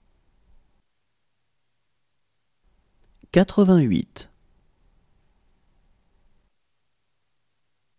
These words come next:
Quatre-vingt-neuf.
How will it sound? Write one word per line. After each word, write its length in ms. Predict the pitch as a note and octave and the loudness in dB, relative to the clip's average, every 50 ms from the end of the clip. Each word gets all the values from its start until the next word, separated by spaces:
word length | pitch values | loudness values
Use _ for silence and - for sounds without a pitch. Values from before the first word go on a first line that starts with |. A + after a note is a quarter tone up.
| _ _ _ _ _ _ _ _ _ _ _ _ _ _ _ _ _ _ _ - - - | _ _ _ _ _ _ _ _ _ _ _ _ _ _ _ _ _ _ _ -20 -8 -2
Quatre-vingt-neuf. 1000 | - D#3+ F3+ - - G3 F#3 E3+ F3 D#3+ C#3 A2+ - - - - - - - - | -2 -2 0 0 0 0 0 2 0 0 0 -2 -4 -4 -6 -10 -16 -20 -20 -20